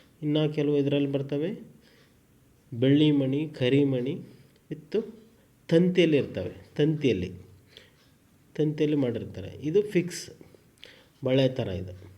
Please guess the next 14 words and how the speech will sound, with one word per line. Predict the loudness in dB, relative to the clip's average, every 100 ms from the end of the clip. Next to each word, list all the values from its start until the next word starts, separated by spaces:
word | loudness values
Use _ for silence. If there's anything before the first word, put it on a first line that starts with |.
| -20 _ _ _ _ _ _ -20 -16 -2
ತುಂಬ | 2 4 4
ಚೆನ್ನಾಗಿ | 4 2 0
ಕಾಣ್ತವೆ, | -6 -6 -6 -4
ಮಕ್ಕಳು | -4 2 2 2
ಕೂಡ | 0 -2 -4 -10 -20 -20 _
ತುಂಬ | 0 2 2
ಚೆನ್ನಾಗಿ | 0 0 0 2 2 0 0
ಕಾಣ್ತವೆ. | -2 -2 -6 -8 -8
ಹಾಕ್ಕೊಂಡಾಗೆ | -6 0 0 0 -2 -2
ಆಡ್ತಾ | -2 -2 -2
ಇದ್ರೆ. | -2 -6 -10 -12 -20 -20 _ -20 -20 _ _
ನಮ್ಮ | -4 -2 0
ಕಾಲದಲ್ಲೆಲ್ಲ, | 0 2 2 2 0 -2 -4 -4 -2
ಹಳೆ | 0